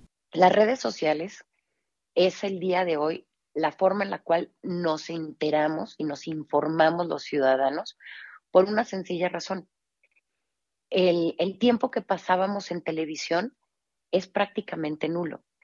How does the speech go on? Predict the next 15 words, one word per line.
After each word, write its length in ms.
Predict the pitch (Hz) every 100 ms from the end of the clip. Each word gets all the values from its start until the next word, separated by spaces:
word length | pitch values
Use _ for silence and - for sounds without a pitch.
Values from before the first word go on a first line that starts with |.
| _ _ _ _
El 200 | 156 165
tiempo 360 | 185 170 175
que 100 | 170
pasamos 480 | 180 151 - 156 160
escuchando 500 | 160 - - 147 156
una 140 | 160 151
radio 420 | 151 147 156 180 _ _ _
ya 200 | 143 147
no 160 | 147 147
es 160 | 151
tan 160 | - 143
importante. 720 | 131 135 131 143 143 139 - _ _ _ _ _ _ _ _ _ _
Pero 480 | - 262 285 214 269 _ _ _ _ _ _ _
todos 420 | 185 185 196 -
tenemos 640 | 170 160 160 160 156 -